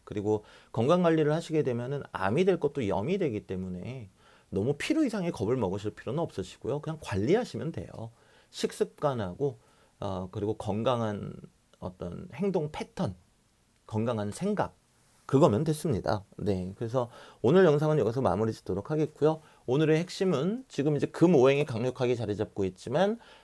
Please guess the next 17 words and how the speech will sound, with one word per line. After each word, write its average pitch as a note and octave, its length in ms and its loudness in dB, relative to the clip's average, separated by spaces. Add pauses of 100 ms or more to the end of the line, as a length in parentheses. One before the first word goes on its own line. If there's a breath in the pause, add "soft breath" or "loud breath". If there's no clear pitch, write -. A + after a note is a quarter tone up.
다음 - 320 6
달부터는 B2 560 4
그랬기 F3+ 480 4
때문에 C#3 320 2
화급금하는 F3+ 640 0
형태로 G#2 300 -4
들어갈 F#2 360 -6
것이다. F2+ 440 -8 (400 soft breath)
요게 B2+ 140 8
이제 A#2+ 180 6
오늘의 F#2+ 520 4
핵심입니다. F2 680 -2 (420 loud breath)
네, F#3 280 4 (100)
저도 D#3+ 220 2
이만 C#3 360 4
가보도록 A2+ 420 -6
하겠습니다. A#2 560 -4